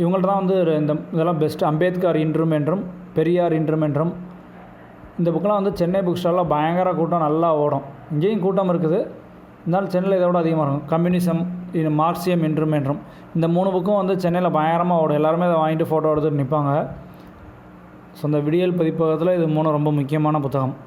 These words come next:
அதுலேயும் அம்பேத்கர் இன்றும் என்றும் நிறைய பேர் சஜஸ்ட் பண்ணுவாங்க. பெரியார் இன்றும் என்றும், இந்த ரெண்டு புக்குமே ரொம்ப மஸ்ட்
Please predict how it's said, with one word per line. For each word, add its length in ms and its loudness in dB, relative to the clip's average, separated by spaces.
அதுலேயும் 280 2
அம்பேத்கர் 540 0
இன்றும் 320 0
என்றும் 240 0
நிறைய 280 4
பேர் 180 0
சஜஸ்ட் 260 -2
பண்ணுவாங்க. 220 0
பெரியார் 360 2
இன்றும் 220 2
என்றும், 180 -2
இந்த 160 2
ரெண்டு 160 2
புக்குமே 340 0
ரொம்ப 160 0
மஸ்ட் 240 -4